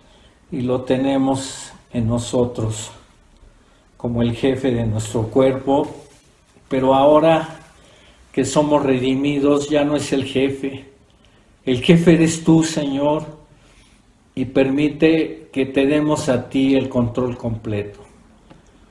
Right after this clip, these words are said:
Los que no han venido a Cristo, pues van a seguir siendo víctimas del mal. Van a tardar años y años y años y toda su vida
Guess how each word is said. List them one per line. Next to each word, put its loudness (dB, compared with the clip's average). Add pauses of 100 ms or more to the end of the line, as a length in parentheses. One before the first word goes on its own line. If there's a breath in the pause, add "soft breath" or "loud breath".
(480 soft breath)
Los -6
que -2
no 4
han 2
venido 0
a 0
Cristo, 0
pues -4
van -2
a -2
seguir -4
siendo -4
víctimas -4
del -2
mal. -2 (1120 soft breath)
Van 2
a 0
tardar 4
años 2
y 2
años -2
y -2
años -2
y -10
toda -2
su -6
vida -4